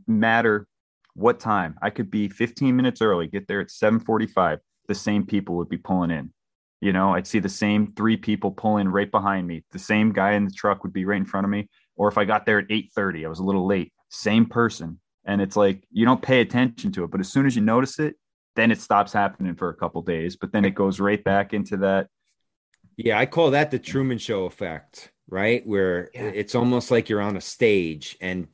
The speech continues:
Speaker 2: and everything's based off of you. It's weird, like, you know, like, the sa-, you see the same shit and you're like, "Do they even see me? You know, am I part of their daily
Speaker 1: Right.
Speaker 2: routine?" You know, it, uh,
Speaker 1: Right.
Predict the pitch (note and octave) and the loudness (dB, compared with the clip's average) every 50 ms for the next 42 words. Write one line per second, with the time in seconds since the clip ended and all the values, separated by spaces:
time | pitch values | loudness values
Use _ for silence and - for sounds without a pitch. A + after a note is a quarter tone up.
0 | - - G2+ G#2 G2+ G2 G#2 A#2 G#2+ C3+ C3 B2 B2+ B2 A2+ A2 F#2+ E2 D#2+ - | -10 -8 -6 -6 -4 -2 -2 0 2 2 2 2 0 0 -2 -2 -4 -4 -2 0
1 | A2+ A2+ A2 - - B2 A2 G#2 G#2 - G2+ F2 D#2 D#2 F#2+ A2+ A#2 A2 F#2+ D#2+ | 0 0 0 -2 0 0 0 0 0 -4 -6 -8 -6 -4 -2 0 0 0 0 -2
2 | C#2+ C#2+ D2+ D#2+ - - G#2+ F2+ G#2+ C3 C3 A#2+ G#2+ F#2+ E2 D2 D2 C#2+ F2+ F2 | -4 -8 -10 -12 -12 -10 -6 -2 2 4 4 4 4 2 0 -2 -6 -8 -8 -6
3 | E2+ E2+ F#2 E2 F#2+ G2 F2+ F#2 F#2+ A2 A#2+ A#2+ A2+ G#2+ G2+ G2 F2+ G#2+ F#2+ - | -4 -4 -2 -2 -2 0 0 0 0 2 2 2 2 2 2 0 0 -2 -4 -4
4 | - - A#2+ G#2+ G2+ G2+ - - B2+ G#2 F#2+ - - A#2+ A2 G#2+ A2 G#2+ G#2 - | -4 -4 -2 -2 -2 -4 -2 -2 -2 -2 -2 -4 -4 -4 -4 -2 -4 -4 -4 0
5 | - B2+ A#2+ A#2 G2 F#2+ F#2+ G2 F#2 F2 F#2 - - _ - _ _ _ _ _ | 2 2 2 2 0 -4 -4 -4 -4 -6 -6 -8 -12 _ -20 _ _ _ _ _
6 | _ _ _ _ - G#2+ G2 G#2 B2+ C3+ B2 A#2+ A#2+ A2+ - - C3 A2 F#2 F2 | _ _ _ _ -8 -4 0 2 4 4 4 2 -2 -4 -2 -2 -2 -2 -2 -2
7 | F#2+ A2+ C#3 D#3+ F#3 F3+ F3 D#3+ C#3+ A#2+ C3+ C3+ C3 C3 D3 D#3+ D#3 C#3 A2+ A2+ | 0 2 2 2 0 0 -4 -4 -2 0 2 4 4 4 4 4 4 2 2 0
8 | A#2+ C#3 C#3 - D3 D3 C#3 C3+ A#2+ A2 A#2+ B2+ C#3 D3 B2+ D3+ D#3 D3+ D3+ D#3 | 0 -2 0 0 2 2 4 4 2 2 2 2 2 2 2 2 2 4 4 2
9 | D#3 D3 D3 D#3+ D#3+ D#3 D3+ - F3+ F3+ F3 F3+ F#3 F#3+ G3 G3+ F#3+ D#3 C#3 B2+ | 0 0 0 0 0 -2 -2 -6 -8 -8 -6 -6 -6 -6 -4 -4 -2 -2 0 0
10 | B2+ B2+ C#3 D3+ E3 E3 C#3 A#2 A#2 A2+ - - A#2 A2+ G2+ - - - - | 0 0 0 2 2 2 2 0 0 -2 -2 -2 -2 -2 -2 -4 -6 -8 -12